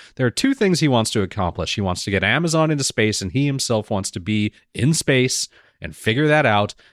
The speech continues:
And the other thing he wants to do is he wants to be the c-, conduit to basically selling the world everything and just taking percentages off. Doesn't want to produce stuff, doesn't want to be in-, involved in it,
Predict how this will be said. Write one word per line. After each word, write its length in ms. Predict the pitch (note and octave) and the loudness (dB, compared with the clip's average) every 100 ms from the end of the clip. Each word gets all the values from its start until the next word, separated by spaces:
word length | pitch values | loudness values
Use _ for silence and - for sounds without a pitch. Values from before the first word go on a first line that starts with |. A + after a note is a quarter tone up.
| - | -10
And 140 | F2+ | -2
the 80 | G2 | 2
other 140 | D#3 | 2
thing 160 | D3+ D#3+ | 2 2
he 100 | D#3 | 2
wants 240 | D3+ C#3 - | 2 0 0
to 80 | |
do 240 | A#2+ A#2 A#2 | 0 2 2
is 120 | G2+ | 0
he 140 | A#2 | 0
wants 280 | C3 A2+ A2+ | 2 0 0
to 80 | G#2+ | -2
be 100 | A2+ | -2
the 140 | G#2+ - | -2 -6
c-, 120 | G#2 - | -16 -6
conduit 540 | - B2 A#2 A2+ - | 0 0 4 2 0
to 400 | - G2+ G2 F2+ F#2 | -2 0 0 -2 -2
basically 500 | G#2+ G#2+ A2 G#2 G#2 | 0 0 -2 -4 -4
selling 400 | G2+ - G#2+ A2 | -2 0 0 0
the 80 | G#2 | -2
world 320 | F#2+ G2 G2 - | 0 0 -2 -4
everything 520 | F2 D#2 - D2 D2+ | -6 -8 -10 -10 -8
and 100 | F2 | -8
just 240 | F#2 - | -6 -6
taking 300 | - D#2+ F#2 | -6 -8 -8
percentages 600 | G#2+ - F#2+ E2 D#2 D#2 | -8 -6 -6 -8 -8 -10
off. 180 | D2+ - - - - | -12 -16 -20 -20 -10
Doesn't 220 | F2 A#2+ | -4 0
want 160 | D3 | 0
to 40 | D#3 | 2
produce 320 | D#3+ D3+ D#3 | 2 2 2
stuff, 340 | - D3+ C#3+ - _ - | 2 0 0 -6 _ -10
doesn't 240 | D2+ G#2+ | -6 -2
want 160 | A2+ C#3 | 0 0
to 20 | |
be 160 | C#3 D3 | 0 0
in-, 180 | D3 - | 0 -2
involved 560 | C3 B2+ B2 C#3 C3+ C3+ | -4 -4 0 2 2 2
in 100 | |
it, 140 | C3+ | 0